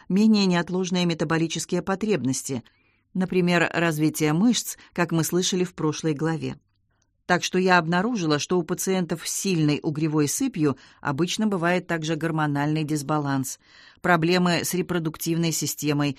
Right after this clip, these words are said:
и различные другие трудности. Сейчас угревая сыпь — самая распространённая болезнь кожи, которой страдают до девяносто процентов подростков. Но нет никаких свидетельств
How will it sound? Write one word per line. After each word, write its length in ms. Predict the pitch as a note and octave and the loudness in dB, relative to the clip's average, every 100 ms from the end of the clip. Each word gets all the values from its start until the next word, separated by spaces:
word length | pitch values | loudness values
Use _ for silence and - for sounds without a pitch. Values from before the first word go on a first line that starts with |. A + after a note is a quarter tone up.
| - _ | -12 _
и 100 | D#3 | -4
различные 560 | D#3 C3+ C#3+ - D#3 | -2 -2 -4 -2 -4
другие 340 | C#3+ C#3+ C3+ C#3 | -2 -4 -4 -4
трудности. 600 | C3+ B2+ A#2 B2+ - A#2+ - _ _ _ _ - | -4 -6 -4 -6 -8 -12 -14 _ _ _ _ -6
Сейчас 460 | F#3 F3+ G3 F#3+ - | -4 2 2 2 -4
угревая 480 | E3 E3+ F3+ E3+ | -4 -2 2 2
сыпь — 280 | D#3+ G3 G3 - - - | 0 -2 -6 -10 -20 -16
самая 420 | - F#3 F#3 F#3 | -4 0 2 2
распространённая 840 | F3+ F3+ F3 F3+ F#3 G3 A3 D#3+ C#3+ | 0 -2 -8 -4 0 2 2 2 2
болезнь 420 | C#3 D3 C#3+ C#3+ | 2 2 2 0
кожи, 460 | C3+ F3 F#3+ E3+ D3+ - - _ | -2 -2 0 0 -2 -8 -20 _
которой 300 | - D#3 D3+ | -6 -2 -2
страдают 580 | - D#3+ D#3+ F#3 E3+ - | 0 -2 2 2 0 -2
до 140 | D#3 | -2
девяносто 420 | D#3+ E3+ F3+ - F3 | 0 2 0 -2 -2
процентов 580 | D#3 D3 E3 D3+ D#3 | 0 0 0 -2 -4
подростков. 580 | - E3+ C#3+ B2 - F#2 - _ _ _ | -4 -2 -2 -4 -8 -16 -20 _ _ _
Но 160 | C#3 D#3+ | -4 0
нет 240 | F#3+ G#3+ | 2 2
никаких 400 | G3+ F3+ F3+ G3 | 0 -2 -2 -4
свидетельств 720 | - F#3 F3 A3+ - C#3 - | -2 -2 2 2 2 -2 -4